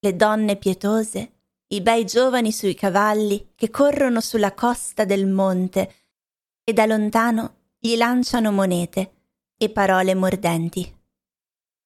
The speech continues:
Ma alte pareti circondano sempre l'orizzonte.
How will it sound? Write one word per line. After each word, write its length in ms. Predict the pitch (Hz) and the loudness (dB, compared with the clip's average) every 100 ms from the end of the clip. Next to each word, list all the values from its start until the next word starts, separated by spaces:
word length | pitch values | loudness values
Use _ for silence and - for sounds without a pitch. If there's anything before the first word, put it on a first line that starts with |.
| _ _ _ _ - | _ _ _ _ 0
Ma 220 | 214 233 | 2 2
alte 360 | 233 233 226 | 0 0 -2
pareti 480 | 220 196 202 196 202 | 0 0 0 0 -2
circondano 760 | - 208 - - 254 247 220 196 | 0 -4 -4 0 0 2 0 -2
sempre 600 | - 220 220 220 220 208 | 0 0 0 0 0 0
l'orizzonte. 960 | 202 190 175 - 170 170 170 175 180 | 2 0 -2 -6 -4 -2 -2 -4 -6